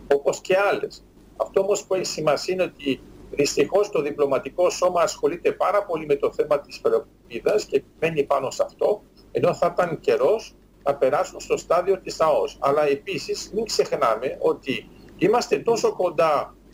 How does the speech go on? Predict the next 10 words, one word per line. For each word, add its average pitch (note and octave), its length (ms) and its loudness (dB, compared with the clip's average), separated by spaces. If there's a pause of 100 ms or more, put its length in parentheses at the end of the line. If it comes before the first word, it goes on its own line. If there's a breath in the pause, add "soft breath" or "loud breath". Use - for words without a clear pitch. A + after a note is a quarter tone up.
στην C3+ 420 -2
Τουρκία A#2+ 640 0
που - 100 -12
το C3+ 160 2
θέμα A3+ 320 0
της - 220 -6
αος C#3+ 360 2
και - 160 -20
της - 100 -14
Κεφαλοκρηπίδας C3+ 1080 -2